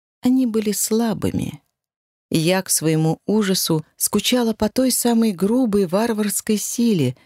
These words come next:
что могла прижать меня к стене и заставить кричать от наслаждения. Сегодня все пошло кувырком с самого утра. Я сорвала важные переговоры,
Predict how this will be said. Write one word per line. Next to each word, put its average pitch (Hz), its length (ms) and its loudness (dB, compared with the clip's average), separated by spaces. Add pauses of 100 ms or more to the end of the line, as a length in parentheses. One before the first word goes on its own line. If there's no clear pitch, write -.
(140)
что - 200 -2
могла 170 320 0
прижать 180 520 0
меня 170 260 2
к 160 60 -10
стене 160 500 0 (320)
и 156 60 0
заставить 208 540 0
кричать 220 500 -2
от 214 120 -4
наслаждения. 170 920 -2 (1000)
Сегодня 180 440 0
все 165 200 -2
пошло 160 360 -2
кувырком 151 640 -2
с - 60 -6
самого 190 520 0
утра. 151 400 -2 (800)
Я 170 180 2
сорвала 180 540 2
важные 170 440 0
переговоры, 156 760 0